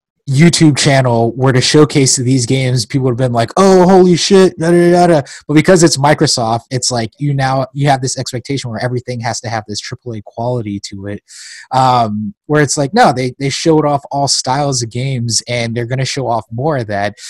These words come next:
and give people something to discuss. And rather people, people would rather, they want everything to just be a, a potential game of the year, or it's like, "Why are you wasting my time?"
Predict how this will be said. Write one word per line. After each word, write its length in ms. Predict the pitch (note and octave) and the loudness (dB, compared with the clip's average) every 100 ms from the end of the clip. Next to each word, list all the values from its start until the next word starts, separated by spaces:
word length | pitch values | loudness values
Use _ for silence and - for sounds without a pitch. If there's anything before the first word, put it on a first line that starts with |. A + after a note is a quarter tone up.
| - - | -12 -2
and 240 | D3+ B2+ | -2 0
give 240 | D3 C#3+ - | 0 -2 -2
people 380 | D3 C3 B2+ | -4 -4 -6
something 380 | A#2+ D3+ B2+ C3+ | -6 -8 -6 -6
to 120 | - | -6
discuss. 640 | A#2 A2 - C#3+ B2+ - - - _ - | -8 -6 -6 -4 -4 -6 -10 -18 _ -8
And 300 | C3+ B2 A#2+ A#2+ | -4 -4 -6 -6
rather 380 | A#2 D3+ D3+ C3+ | 0 2 2 0
people, 580 | D#3 C#3 C#3 B2 A2+ G#2 _ _ | -4 -4 -4 -4 -6 -10 _ _
people 480 | - D#3 D3+ C#3 B2+ _ _ - | -6 -2 0 -2 -4 _ _ -6
would 220 | D3 B2+ C3 | -4 -4 -2
rather, 480 | C#3+ D#3 D3+ C#3 - _ - - | 0 2 0 -2 -6 _ -20 -4
they 60 | D#3+ | 2
want 180 | F3+ F3 D3+ | 2 2 0
everything 540 | D#3+ E3+ - C3 B2 | 2 2 0 -6 -6
to 140 | - A#2 | -6 -4
just 280 | B2 - | -6 -6
be 440 | B2+ A#2+ A#2 A2+ - _ _ _ _ A#2+ | -6 -4 -4 -4 -8 _ _ _ _ -8
a, 100 | B2 | -6
a 40 | A#2 | -4
potential 500 | C3 - C#3 C3+ A2 | -4 -2 -2 -2 -4
game 400 | G2+ G2+ A#2+ C3 | -6 -6 -4 -2
of 120 | A#2+ | -2
the 100 | A2+ | -4
year, 520 | G#2+ A2 G2+ F2+ G#2 - | -6 -8 -8 -12 -12 -8
or 280 | A#2+ A#2+ | -6 -6
it's 240 | A2+ A2 A#2 | -6 -8 -8
like, 160 | G#2 | -8
"Why 140 | G#2+ G#2+ | -6 -6
are 60 | |
you 200 | A2+ A2+ | -4 -6
wasting 340 | G2+ A2 - G2+ | -8 -8 -8 -10
my 140 | F#2+ | -12
time?" 460 | - A2+ G#2+ G#2 | -10 -10 -8 -10